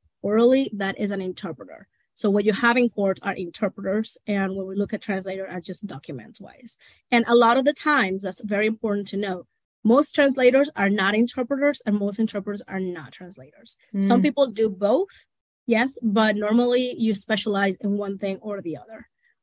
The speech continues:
Speaker 1: uh,
Speaker 2: Yeah.
Speaker 1: just because it requires a lot of different skills.
Speaker 2: Yes,
Speaker 1: Um,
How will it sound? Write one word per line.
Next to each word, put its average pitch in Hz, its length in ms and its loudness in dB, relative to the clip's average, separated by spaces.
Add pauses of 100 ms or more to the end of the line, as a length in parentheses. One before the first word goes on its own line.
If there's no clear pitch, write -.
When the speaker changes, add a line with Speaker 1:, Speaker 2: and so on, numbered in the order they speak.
Speaker 1:
uh, 208 120 0
Speaker 2:
Yeah. 196 40 2
Speaker 1:
just 196 160 -4
because 220 260 0
it 208 120 -2
requires 196 580 -2
a 202 80 -4
lot 190 260 -4
of 185 80 -6
different 180 360 -10
skills. - 520 -16 (220)
Speaker 2:
Yes, 196 240 -2
Speaker 1:
Um, 208 160 0